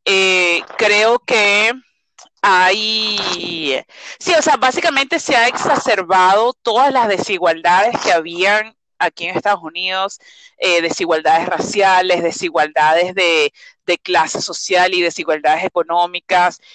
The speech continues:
y, mm, el monopolio de las compañías y ese afán de seguir vendiendo pese a, pese a cualquier vaina, eh, eso todo se ha exacerbado. O sea, creo que yo he visto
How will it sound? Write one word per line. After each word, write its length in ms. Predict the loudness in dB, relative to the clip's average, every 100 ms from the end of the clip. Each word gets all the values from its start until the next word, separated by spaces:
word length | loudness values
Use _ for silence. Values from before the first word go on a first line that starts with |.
| _ _
y, 380 | -8 -6 -4 -4
mm, 340 | -6 -12 -14 -16 -18 _ _ _ _ -2
el 440 | 0 0 -4 -8
monopolio 1080 | -4 -4 0 -2 -2 0 2 4 2 2 2
de 120 | 2
las 140 | 2 -2
compañías 1120 | -4 -2 -2 -2 -6 -8 -4 0 2 0 -4 -14
y 280 | -8 0
ese 320 | 0 0 0 0
afán 760 | -2 -2 0 2 2 0 -6 -18 -20 -18
de 260 | -2 0 2
seguir 400 | -2 -4 -2 0
vendiendo 680 | 0 -2 -4 -2 -2 -2 -4
pese 540 | 0 -2 0 0 2
a, 300 | 4 4 2 0
pese 260 | -4 -2
a 40 | -2
cualquier 440 | -2 -4 -2 -2
vaina, 600 | 2 2 2 0 0 -2 -4 _ _ _
eh, 420 | 0 2 2 0 -2 _
eso 340 | 0 0 0 -4
todo 360 | 2 2 2
se 160 | 2 -2
ha 20 |
exacerbado. 880 | -2 -4 -4 0 0 2 2 2 0
O 40 |
sea, 180 | -2 -4
creo 300 | 0 0 0
que 160 | -2 -2
yo 120 | -2
he 80 | -2
visto 580 | -4 -6 0 2 2